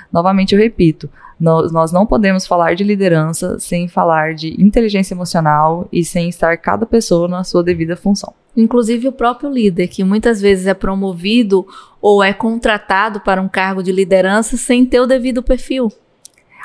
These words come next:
Speaker 1: Acontece muito, muito. Pessoas que são de extrema confiança, pessoas que são extremamente comprometidas na empresa, porém a gente tem, a gente tem um, um ditado que fala, "Dormiu peão e acordou encarregado."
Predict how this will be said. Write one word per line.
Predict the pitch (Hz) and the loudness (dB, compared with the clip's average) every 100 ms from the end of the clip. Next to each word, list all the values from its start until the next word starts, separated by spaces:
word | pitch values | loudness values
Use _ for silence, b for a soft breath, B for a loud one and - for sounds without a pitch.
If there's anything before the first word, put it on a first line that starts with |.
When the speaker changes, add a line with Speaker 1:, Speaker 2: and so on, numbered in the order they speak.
| - | -4
Speaker 1:
Acontece | 165 175 175 175 - 202 | 0 2 2 2 2 4
muito, | 190 180 180 180 170 165 | 4 4 0 -2 0 0
muito. | 160 156 151 147 147 139 B B - | 0 -2 -4 -6 -8 -8 B B 0
Pessoas | 180 220 220 233 | 0 2 0 2
que | 233 | 0
são | 226 208 | 2 0
de | 196 | -2
extrema | - 214 277 | -4 -2 0
confiança, | 339 302 262 226 156 170 233 240 _ - | 2 0 2 0 0 -2 -6 -8 _ -2
pessoas | 185 185 190 | 0 2 -2
que | - | -2
são | - 190 | -2 0
extremamente | - - 349 381 320 262 - | 0 0 0 0 2 0 2
comprometidas | 240 226 220 208 208 185 185 | 2 2 2 0 0 -4 -4
na | 180 | -4
empresa, | 180 180 156 160 208 214 B B | -4 0 2 2 0 -4 B B
porém | - 214 208 214 | 0 2 2 2
a | 226 | 2
gente | 214 220 | 2 0
tem, | - 202 202 - | -2 -2 -4 -4
a | 175 | 0
gente | 190 196 | 2 2
tem | - 190 196 | 2 0 -2
um, | 196 190 180 - | -2 0 0 2
um | 190 | 2
ditado | 185 190 190 180 | 2 0 -2 -4
que | - | -4
fala, | 208 165 156 B B 202 B | 0 2 0 B B -18 B
"Dormiu | 165 180 190 196 214 240 277 339 370 370 - _ - | 0 4 4 6 6 6 6 4 4 -2 -14 _ -2
peão | 240 214 233 269 | 2 2 4 2
e | |
acordou | 262 262 233 233 | 4 2 2 2
encarregado." | 254 262 262 208 156 139 151 | 0 0 0 0 0 -2 -8